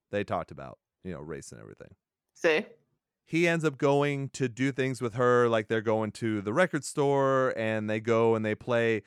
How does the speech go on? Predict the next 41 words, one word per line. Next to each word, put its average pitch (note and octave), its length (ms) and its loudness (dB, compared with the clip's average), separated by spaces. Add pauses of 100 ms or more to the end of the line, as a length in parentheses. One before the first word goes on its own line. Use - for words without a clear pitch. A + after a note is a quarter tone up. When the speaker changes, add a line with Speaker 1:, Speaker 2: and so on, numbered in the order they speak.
(240)
Speaker 1:
What, F#3 260 0 (120)
is D#3+ 160 0
that G3 160 4
a A3+ 60 4
real C#3+ 400 2
game? C3 440 -2 (840)
I C3+ 100 2
don't D#3 120 4
think B2+ 160 0
so, E2 200 -8
right? G2+ 280 0 (120)
That A2 160 0
ninja B2 360 -2
game? C#3 320 -2 (320)
It's - 100 -16
like B2 180 4
a G#2+ 360 4
Dance A#2 280 0
Dance A#2 320 -2
Revolution A2+ 500 -2
type A#2+ 260 -2
thing? C#3 240 -4 (720)
Speaker 2:
Uh, G3+ 280 8
yeah, F#3+ 140 6
I'm E3+ 100 2
pretty G#3 280 2
sure F#3 180 -2
it's F3 100 -6
just F#3 280 -8
Dance D#3 340 -4
Dance D3 300 -4
Revolution D3+ 480 0
without D3 540 0
getting D3+ 220 -2
the C#3 120 0
rights C#3 360 -2
to D3 180 -2
Dance C#3 420 -2
Dance C#3 320 -4
Revolution. C3 760 -2
Speaker 1:
Right. G2 200 -4